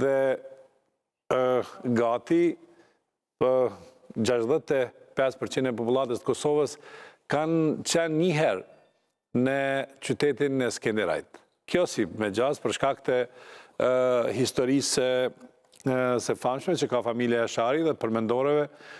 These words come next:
dhe, e, konservimit të shtëpive dhe luftës që është bërë atje. Pastaj vjen Prishtina, Prizreni dhe,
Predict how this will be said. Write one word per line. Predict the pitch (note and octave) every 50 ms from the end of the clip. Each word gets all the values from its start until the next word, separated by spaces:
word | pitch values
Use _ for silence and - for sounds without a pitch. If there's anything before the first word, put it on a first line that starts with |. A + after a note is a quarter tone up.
| - - - - - _ _
dhe, | - - B2 A2+ A2 A2+ B2+ B2+ B2+ B2+ B2+ B2+ B2+ A#2 - - - - - _ _ _ _ -
e, | C3 C3+ C3+ C3 C3 B2+ B2+ B2+ B2+ A#2 A2+ - - _ _ _ - -
konservimit | - C3+ B2+ A#2 A#2+ A2+ A2 D3+ F#3+ F#3+ F3 A2+ -
të | - A2+ -
shtëpive | - B2 G#2 - B2 C3 C#3 D3 D#3+ D3+
dhe | C#3 A#2
luftës | A2 C3 C#3 - - C3+ -
që | - B2+ A#2+
është | A2 A#2
bërë | A#2+ A2+ G2+
atje. | - - F2+ E2 - - _ -
Pastaj | A#2+ G#2+ - - F3 F3 F#3+ F#3+
vjen | F#3 D3+ B2+
Prishtina, | B2+ B2 - - B2+ B2+ C3+ C#3 C#3 C3+ C#3 C#3 - -
Prizreni | C3 D3 C#3 C3+ C3 B2 B2 B2 B2+ B2 B2 B2 - - - - - - - - - - - - - - - _ _ _ _ _ _ _ _ _ _ _ _ _ _ _ _ _
dhe, | C3+ B2+ A2 B2+ D#3+ F3